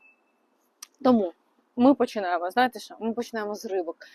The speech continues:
З рибок моїх любимих, потому що я риба по знаку зодіака. Е, і вони всігда, во всіх гороскопах вони останні. А тепер я міняю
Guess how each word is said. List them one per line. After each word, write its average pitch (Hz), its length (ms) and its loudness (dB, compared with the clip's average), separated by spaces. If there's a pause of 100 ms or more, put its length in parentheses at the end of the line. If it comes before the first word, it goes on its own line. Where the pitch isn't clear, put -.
(140)
З - 100 -14
рибок 233 340 2
моїх 220 260 -4
любимих, 240 380 0
потому 285 320 2
що 262 160 -4
я 226 340 4 (320)
риба 247 260 4
по 208 120 0
знаку 226 280 -2
зодіака. 208 520 2 (500)
Е, 208 300 4
і 285 200 6
вони 277 320 8
всігда, 233 440 4
во 214 100 4
всіх 285 240 2
гороскопах 285 540 2
вони 220 200 4
останні. 190 540 2 (280)
А 240 120 6
тепер 339 480 8 (260)
я 269 380 8
міняю 262 460 6